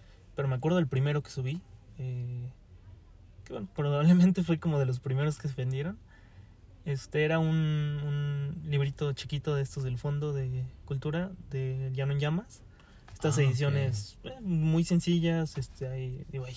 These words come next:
Speaker 1: yo creo que hay millones de, de ejemplares de esos por ahí.
Speaker 2: Digamos, de una edición popular.
Speaker 1: Ajá, sí.
Speaker 2: Asequible,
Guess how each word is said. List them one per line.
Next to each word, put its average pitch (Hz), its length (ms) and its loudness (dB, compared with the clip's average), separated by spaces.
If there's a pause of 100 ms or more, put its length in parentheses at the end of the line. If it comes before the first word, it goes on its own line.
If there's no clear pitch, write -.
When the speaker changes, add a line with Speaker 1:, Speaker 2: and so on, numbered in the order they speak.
(140)
Speaker 1:
yo 143 80 -4
creo 143 160 -6
que 143 80 -2
hay 139 160 0
millones 139 500 2
de, 123 220 -6 (880)
de 139 80 -2
ejemplares 156 500 6
de 139 140 4
esos 147 240 -2
por 127 180 -4
ahí. 139 240 -2 (220)
Speaker 2:
Digamos, 123 300 8
de 123 120 8
una 127 180 8
edición 117 340 4
popular. 98 480 -2 (360)
Speaker 1:
Ajá, 185 320 2
sí. 208 120 -6
Speaker 2:
Asequible, 120 1120 2